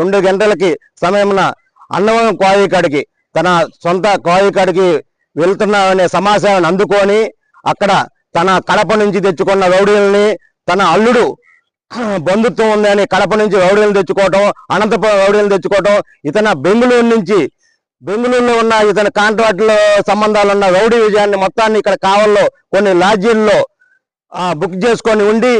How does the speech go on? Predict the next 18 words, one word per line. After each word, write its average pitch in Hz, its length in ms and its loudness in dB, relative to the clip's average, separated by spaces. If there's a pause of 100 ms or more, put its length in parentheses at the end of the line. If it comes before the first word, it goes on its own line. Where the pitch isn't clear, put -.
(220)
ఈ 170 100 0
రోజు 214 340 2
మా 202 340 0
ఎమ్మెల్యేని 214 680 2 (140)
అభివృద్ధి, 202 520 0 (360)
మా 185 180 0
ఎమ్మెల్యే 254 380 2
అంటే 240 280 2
ఈ 233 260 0
సంవత్సర 226 400 0
కాలంలో 226 380 0
చేసిన 214 340 0
అభివృద్ధిని 226 480 0
తట్టుకోలేక 220 720 0 (440)
ఈ 220 140 0
రోజు 240 260 2
మా 226 200 0
ఎమ్మెల్యేని 233 600 2